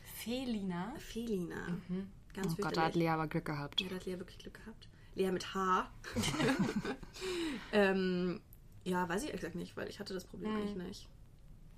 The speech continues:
Speaker 2: Ich hatte auch keine Angst, dass wenn mir jetzt irgendjemand erzählt, sowas sagen ja dann andere Eltern auch.
Speaker 1: Hm.
Speaker 2: Ja, und dann erzählt mir jemand, er hatte eine dicke Mitschülerin und die war immer ganz doof und die hieß auch Lea. Das wäre mir halt egal gewesen, weil ich den Namen so schön fand.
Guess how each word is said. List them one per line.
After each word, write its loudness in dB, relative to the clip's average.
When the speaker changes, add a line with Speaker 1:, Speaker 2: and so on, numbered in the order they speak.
Speaker 2:
Ich -4
hatte 2
auch 0
keine 2
Angst, -2
dass -4
wenn 2
mir 6
jetzt 4
irgendjemand 4
erzählt, 0
sowas -6
sagen -2
ja 0
dann -4
andere -2
Eltern -4
auch. 0
Speaker 1:
Hm. -4
Speaker 2:
Ja, 2
und 2
dann 4
erzählt 0
mir 6
jemand, 4
er -6
hatte -2
eine 4
dicke 2
Mitschülerin 2
und -2
die -4
war -2
immer -2
ganz -4
doof 2
und -4
die -4
hieß -6
auch -2
Lea. 0
Das -8
wäre -4
mir 0
halt -2
egal 0
gewesen, 2
weil -4
ich -8
den -4
Namen -2
so 0
schön -2
fand. -4